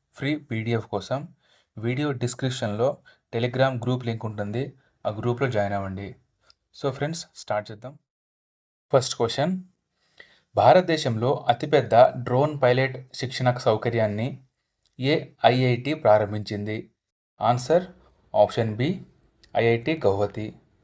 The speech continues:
దీనిని ప్రధానమంత్రి నమో డ్రోన్ దీదీకి అనుగుణంగా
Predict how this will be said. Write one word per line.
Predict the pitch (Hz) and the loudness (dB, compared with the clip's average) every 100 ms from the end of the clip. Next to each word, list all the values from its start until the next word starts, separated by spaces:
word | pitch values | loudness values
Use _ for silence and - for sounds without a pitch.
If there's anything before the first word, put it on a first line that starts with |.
| _ _ _ _ | _ _ _ _
దీనిని | 113 120 147 117 117 - - | -2 0 0 0 -2 -6 -2
ప్రధానమంత్రి | 110 131 143 120 - 113 131 - _ _ _ _ _ _ _ - | 4 4 4 0 -2 -6 -6 -10 _ _ _ _ _ _ _ -8
నమో | 113 127 156 156 | -4 2 2 2
డ్రోన్ | 123 127 131 113 | 2 0 0 -2
దీదీకి | 110 123 127 - 151 - | -4 -4 -6 -8 -6 -2
అనుగుణంగా | 117 110 110 107 101 113 | -2 0 -2 -2 0 0